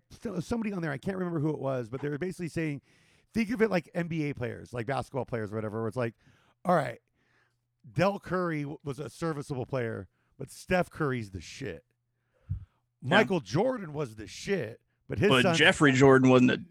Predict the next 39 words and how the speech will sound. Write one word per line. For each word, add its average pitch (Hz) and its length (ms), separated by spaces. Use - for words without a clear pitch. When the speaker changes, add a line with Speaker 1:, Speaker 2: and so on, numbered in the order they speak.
Speaker 2:
damn 165 320
thing. 127 240
Speaker 1:
Exactly. 127 960
<laughs> 107 60
So 165 300
it's 143 120
like, 180 320
like, 175 200
it 196 160
could 190 160
go 233 220
either 208 320
ways, 170 500
but 185 140
it's 196 140
like 208 200
the 175 140
idea 180 460
that - 300
that 160 200
variance 165 560
getting 135 200
switched - 400
on 151 200
will 131 80
give 131 160
you 135 80
a 117 40
Steph - 300
Curry 135 400
or 170 220
a 143 40
Jeffrey 123 400
Jordan. 107 380
You 131 140
really 113 240
don't 98 160
Speaker 2:
Yeah. - 60
Speaker 1:
know. 80 240